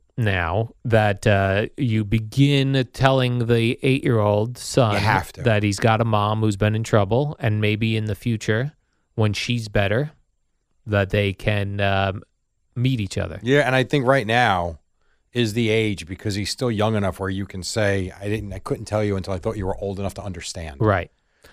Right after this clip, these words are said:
Speaker 2: If it's, if he's fourteen, you know, like
Speaker 1: Right, fourteen, fifteen, that's a different, uh,
Speaker 2: Yes.
Speaker 1: thing. So then if the ex gets a hold of, uh,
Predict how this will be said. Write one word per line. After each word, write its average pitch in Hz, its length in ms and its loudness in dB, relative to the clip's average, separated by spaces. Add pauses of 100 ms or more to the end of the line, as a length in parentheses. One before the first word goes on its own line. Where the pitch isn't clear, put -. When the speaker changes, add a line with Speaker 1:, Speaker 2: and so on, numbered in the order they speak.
(100)
Speaker 2:
If 135 160 4
it's, 143 220 2
if 135 140 -2
he's 127 140 -2
fourteen, 165 920 2 (1040)
you 156 140 0
know, 95 360 0 (760)
like 117 140 -6
Speaker 1:
Right, 135 180 4
fourteen, 135 420 0
fifteen, 131 600 0
that's 113 200 2
a 113 60 0
different, 104 560 0
uh, 98 220 2
Speaker 2:
Yes. 95 340 -4
Speaker 1:
thing. 90 220 -4 (680)
So - 220 6
then 143 300 6 (160)
if 175 320 2
the 127 680 2 (800)
ex - 460 -2 (560)
gets 123 240 2
a 117 80 4
hold 135 320 2
of, - 320 -2
uh, 101 640 2